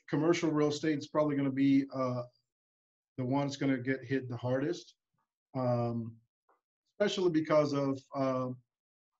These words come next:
the financial dynamics that are involved in it, right? You, you're just not talking about a, you know, two hundred, three hundred thousand dollar home that you can negotiate,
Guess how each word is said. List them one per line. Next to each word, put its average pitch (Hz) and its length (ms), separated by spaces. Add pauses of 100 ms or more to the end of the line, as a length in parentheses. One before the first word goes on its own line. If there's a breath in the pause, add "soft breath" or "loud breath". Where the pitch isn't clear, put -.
(880)
the 143 100
financial 143 480
dynamics 135 540
that 131 240 (120)
are 127 140
involved 123 400
in 110 80
it, - 220
right? 131 160
You, 135 240
you're 156 220
just 156 300
not 156 220
talking 151 380
about 135 400 (600)
a, 131 280 (220)
you 165 100
know, 131 140
two 170 180
hundred, 151 340
three 151 100
hundred 143 160
thousand 135 280
dollar 131 180
home 165 440
that 131 320 (460)
you 139 140
can 147 160
negotiate, 139 880